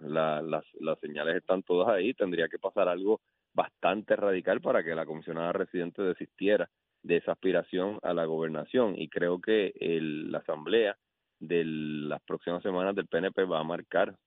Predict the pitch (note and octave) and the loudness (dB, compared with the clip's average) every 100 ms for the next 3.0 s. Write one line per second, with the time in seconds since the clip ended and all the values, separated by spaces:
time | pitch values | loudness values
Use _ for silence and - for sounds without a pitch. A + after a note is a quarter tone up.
0 | _ - - F2 F2 E2+ D#2 E2 G2 F#2 | _ -10 -4 0 2 2 -2 -4 -4 -4
1 | F#2+ - A2+ F2+ D#2 F#2 - A2+ - E2 | -6 -4 0 0 0 -4 -2 -4 -4 -6
2 | D2+ _ _ _ _ - E2+ D#2 D2+ C#2 | -10 _ _ _ _ 0 2 2 0 -8